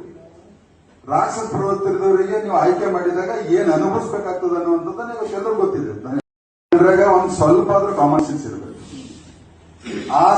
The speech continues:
ಸಂಭಾಷಣೆಯಲ್ಲಿ ನಾನ್ ಜನಪ್ರತಿನಿಧಿ ಇಲ್ಲ ಅಂತ, ಎಂ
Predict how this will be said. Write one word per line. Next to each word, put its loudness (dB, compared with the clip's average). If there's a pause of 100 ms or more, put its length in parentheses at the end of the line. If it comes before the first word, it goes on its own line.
(100)
ಸಂಭಾಷಣೆಯಲ್ಲಿ 2 (960)
ನಾನ್ 2
ಜನಪ್ರತಿನಿಧಿ 0
ಇಲ್ಲ 2 (120)
ಅಂತ, -10 (960)
ಎಂ 4